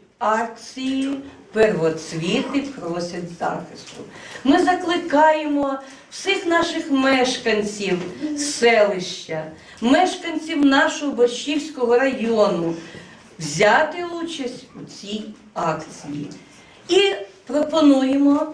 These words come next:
вам на розгляд звернення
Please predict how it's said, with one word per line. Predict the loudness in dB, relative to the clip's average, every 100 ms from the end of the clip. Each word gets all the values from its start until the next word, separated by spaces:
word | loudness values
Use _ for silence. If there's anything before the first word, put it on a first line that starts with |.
| -10 -16 -20 _ _ _ _ _ -20 -20 -14
вам | -2 4 4 4 2
на | 2
розгляд | 2 -2 -6 -4 -2 -4 -6 -14 -16
звернення | -14 -10 -2 4 4 4 2 -2 0 0 0 -2